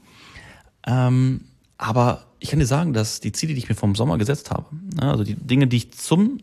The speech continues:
zu unserem Amerika-Urlaub hatte ich dann, ähm, umgesetzt. Aber die Ziele, die danach kommen sollten, haben sich auf einmal wieder verändert, weil ich andere Gespräche geführt habe. Ich habe mich entsprechend anders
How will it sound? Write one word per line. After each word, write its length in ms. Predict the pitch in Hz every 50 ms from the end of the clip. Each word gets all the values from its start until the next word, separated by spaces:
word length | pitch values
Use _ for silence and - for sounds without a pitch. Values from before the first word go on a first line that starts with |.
| - _ _
zu 180 | - - - 165
unserem 180 | 156 131 117 110
Amerika-Urlaub 720 | 104 113 131 143 147 - 156 - 151 151 156 165 - - -
hatte 160 | 120 107 107
ich 60 | 104
dann, 140 | - 101 95
ähm, 460 | 87 87 - - - - - - - -
umgesetzt. 580 | - - 175 185 190 - - - - - - - _ - - - - - - - - - -
Aber 200 | - - 127 127
die 100 | 127 120
Ziele, 220 | - - 165 160
die 100 | 135 123
danach 360 | 117 117 107 110 120 139 - -
kommen 200 | - 101 92 87
sollten, 480 | - 92 92 92 - 113 127 143 147 - - _ _ _ -
haben 260 | - - 98 110 117
sich 300 | 113 127 139 147 - -
auf 100 | - -
einmal 180 | 73 92 92 98
wieder 200 | 101 95 98 -
verändert, 580 | - - - - 147 185 202 - - - - -
weil 260 | 90 95 95 92 -
ich 320 | - 90 87 - - - - - - - - - - - _ _ _ _ _ _ -
andere 280 | - 90 87 87 85 82
Gespräche 560 | 92 87 - - - 123 120 113 113 - 107
geführt 480 | 101 101 95 - 107 104 98 - -
habe. 420 | 104 98 98 95 95 95 95 95 101 - _ - - _ -
Ich 160 | - - -
habe 260 | 87 85 87 87 85
mich 300 | 87 95 95 92 - -
entsprechend 500 | - 90 87 - - 82 82 - - -
anders 400 | 82 85 82 82 85 - - -